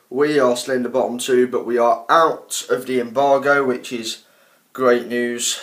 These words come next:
Thank goodness for that. We haven't signed any players yet. Obviously, it's only been, like, a day. We've been rumoured to, we've been rumoured with Carlton Cole and Kelvin Wilson. Uh, I just hope we get a good, um,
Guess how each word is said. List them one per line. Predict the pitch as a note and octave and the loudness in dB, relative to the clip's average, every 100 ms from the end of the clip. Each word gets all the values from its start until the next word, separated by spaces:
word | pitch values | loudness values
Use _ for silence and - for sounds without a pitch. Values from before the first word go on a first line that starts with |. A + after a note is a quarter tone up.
| - - - _ | -14 -20 -20 _
Thank | - - A#2 A2+ A2+ - - - | -20 -6 -4 -4 -8 -16 -20 -12
goodness | A#2+ G#2+ G2+ G2 - | -8 -8 -10 -12 -12
for | - G2 | -12 -4
that. | A#2 D#3 - - - - - | 2 2 0 -8 -12 -12 -12
We | - C3 | -2 0
haven't | B2 | 2
signed | - B2 A#2 | 2 0 0
any | A2 | -2
players | A2 A2+ G#2+ G#2+ | -2 -2 -2 -2
yet. | A2 G#2+ - - | 0 0 -2 -6
Obviously, | G2+ G#2+ G#2+ G#2+ A2+ G2+ | -6 -6 -8 -8 -6 -6
it's | G2+ A2+ | -6 -8
only | G#2+ | -8
been, | G2+ G2+ | -8 -6
like, | G2 F2 | -4 -4
a | |
day. | F#2 G#2+ G2+ G2+ - - | -4 -4 -4 -6 -16 -16
We've | A#2 | -8
been | A#2+ | -6
rumoured | A2+ A#2 A2+ | -4 -6 -8
to, | A#2 - | -10 -10
we've | G#2 A2 | -14 -12
been | A2+ | -8
rumoured | A2 A#2+ A2+ G#2+ | -4 -4 -4 -8
with | G#2 G2+ - | -10 -12 -8
Carlton | C3 A#2+ - G#2+ | -2 -2 -2 -12
Cole | - A2 A2 G#2 | -4 2 2 0
and | G2+ G2+ | -4 -6
Kelvin | A#2+ A2 G#2 | -2 -2 -2
Wilson. | G#2 G#2+ G#2 - G#2 G2+ _ _ _ _ _ _ _ _ _ - | -6 -6 -6 -8 -10 -12 _ _ _ _ _ _ _ _ _ -8
Uh, | A2 A#2 B2+ | -2 2 2
I | |
just | B2+ D#3 | 0 0
hope | C3+ A#2+ | 4 4
we | A#2+ | 2
get | B2 G#2 | 2 2
a | A2 A2 A2 | 2 0 -4
good, | B2 B2 A#2 A#2 _ _ _ | -6 -4 -6 -12 _ _ _
um, | F#2+ G#2+ G#2+ | -4 -4 -8